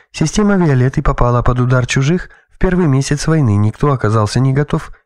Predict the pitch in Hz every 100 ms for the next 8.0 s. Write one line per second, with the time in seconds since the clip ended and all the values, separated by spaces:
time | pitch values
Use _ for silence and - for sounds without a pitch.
0 | - 156 - 123 135 127 120 120 120 120
1 | 104 90 85 76 _ _ _ _ _ _
2 | - 151 175 - 180 165 123 123 120 120
3 | 113 110 110 143 147 139 139 - 127 -
4 | 131 143 151 156 156 - 113 98 87 -
5 | _ _ 123 117 123 117 117 101 110 113
6 | 117 - 113 - 101 - 113 104 - -
7 | - 101 104 104 - 95 117 143 - 85